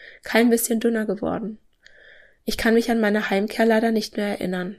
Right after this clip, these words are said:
Ich weiß nur, dass ich dann von einer Diät in die nächste getrieben wurde.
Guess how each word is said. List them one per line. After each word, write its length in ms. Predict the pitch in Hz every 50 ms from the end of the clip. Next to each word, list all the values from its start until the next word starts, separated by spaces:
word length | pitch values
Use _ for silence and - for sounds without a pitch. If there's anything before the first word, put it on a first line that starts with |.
| - -
Ich 200 | - 214 - -
weiß 280 | 190 185 202 202 -
nur, 220 | 220 220 220 226 226
dass 200 | - 202 208 -
ich 120 | 226 -
dann 360 | - 196 196 202 208 208 -
von 180 | - - 208 196
einer 280 | - 196 208 226 233
Diät 320 | 233 - - - 196 208 -
in 100 | 208 208
die 80 | 214
nächste 320 | 208 196 196 196 - - -
getrieben 500 | - 226 - - - - 220 220 202 202
wurde. 340 | 202 175 175 - 180 180